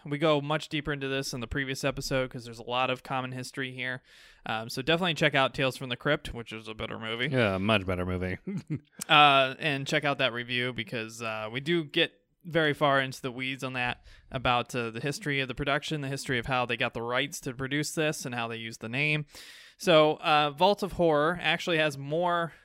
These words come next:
Speaker 1: stories based on Tales from the Crypt than Tales from the Crypt did,
Speaker 2: Yeah. <laughs>
Speaker 1: ironically. Um,
Speaker 2: Almost entirely. <laughs>
Speaker 1: which is funny because they used the property's name to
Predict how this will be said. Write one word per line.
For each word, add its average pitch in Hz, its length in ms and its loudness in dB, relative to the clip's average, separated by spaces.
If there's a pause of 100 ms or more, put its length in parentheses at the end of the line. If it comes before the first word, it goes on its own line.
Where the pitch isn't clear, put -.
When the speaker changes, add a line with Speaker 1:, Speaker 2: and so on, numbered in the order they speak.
(440)
Speaker 1:
stories 143 680 0
based 143 340 0
on 131 180 -2
Tales 131 280 0
from 127 120 -12
the 120 80 -8
Crypt - 500 -6 (400)
than 127 300 -2
Tales 143 320 -2
from 135 140 -8
the 123 60 -10
Crypt - 280 0
did, 120 280 -2 (120)
Speaker 2:
Yeah. 156 220 6 (120)
<laughs> - 120 -2
Speaker 1:
ironically. 143 760 6 (560)
Um, 131 760 2 (240)
Speaker 2:
Almost 135 380 6
entirely. 98 760 6
<laughs> - 20 -4 (520)
Speaker 1:
which 156 200 0
is 143 160 -2
funny 175 280 4
because 139 300 -4
they 131 120 -4
used 131 360 -6
the 123 160 -4
property's 123 600 -4
name 139 340 0
to 113 400 -6